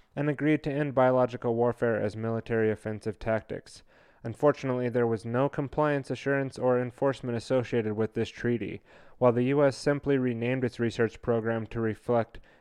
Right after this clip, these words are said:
defensive purposes rather than offensive purposes, Russia found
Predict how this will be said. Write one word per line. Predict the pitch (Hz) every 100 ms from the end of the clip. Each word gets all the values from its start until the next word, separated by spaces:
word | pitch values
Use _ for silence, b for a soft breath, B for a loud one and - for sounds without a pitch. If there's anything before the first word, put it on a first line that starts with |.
| b
defensive | 110 - 147 185 - 123 -
purposes | 120 107 110 - 117 104
rather | 113 113
than | 110 107 92
offensive | 104 160 - 117 101 107
purposes, | - 110 - 110 - 110 107 - b b -
Russia | 156 151 156
found | - 143 143